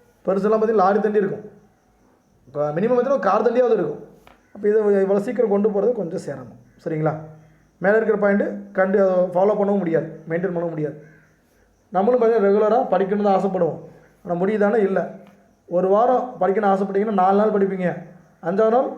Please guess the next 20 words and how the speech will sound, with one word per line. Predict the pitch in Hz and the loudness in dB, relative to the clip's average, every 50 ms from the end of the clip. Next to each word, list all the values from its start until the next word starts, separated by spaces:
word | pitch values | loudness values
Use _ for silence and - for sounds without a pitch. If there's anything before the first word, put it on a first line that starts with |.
| - - 247 | -12 -10 -6
"ஏய், | 233 190 - - 160 | -6 -6 -6 -8 -12
இன்னைக்கு | 165 170 175 160 170 | -10 -6 -2 0 2
ஒரு | 202 247 | 2 4
நாள் | 269 262 | 4 2
தானே, | 240 214 | 2 2
நாளைக்கு | 196 202 226 220 202 226 | 2 2 2 2 2 0
படிச்சோம்னு" | 208 214 220 220 208 196 | 0 -2 -2 0 0 0
நினைப்போம். | 190 180 160 151 143 - - - - - _ _ _ _ _ _ - | 0 0 -2 -2 -4 -6 -12 -18 -20 -20 _ _ _ _ _ _ -4
அடுத்து | 170 185 208 202 247 262 285 262 - - - - - _ _ _ _ _ _ _ _ _ _ _ _ _ _ _ _ _ _ - 175 | -2 -2 0 0 0 0 0 -2 -4 -10 -16 -20 -20 _ _ _ _ _ _ _ _ _ _ _ _ _ _ _ _ _ _ -10 -8
"மூணு | 185 190 202 | -6 -2 0
நாள் | 226 254 262 | 2 2 2
ஆச்சு, | 240 - - 233 220 220 247 262 240 196 - - - - - | 2 0 0 0 0 2 2 2 2 0 -2 -4 -10 -6 -2
படிக்கலாம்" | 160 - 214 208 277 285 285 - - - - | 0 0 0 0 0 0 0 0 -2 -4 -4
அப்படின்னு | 208 196 214 208 196 190 | -2 0 0 2 0 0
தோணும். | 180 160 156 - - - - - - _ _ _ _ _ - 175 | 0 -2 -6 -10 -14 -20 -20 -20 -20 _ _ _ _ _ -4 -2
அடுத்து | 180 202 - 196 196 | 0 0 0 0 -2
புக்கு | 220 202 254 202 | -2 -2 0 0
பக்கத்திலே | 208 190 214 208 226 226 208 | 0 0 2 2 2 2 2
போக | 208 190 185 | 2 2 0
மாட்டோம். | 170 151 - - | -2 -4 -6 -8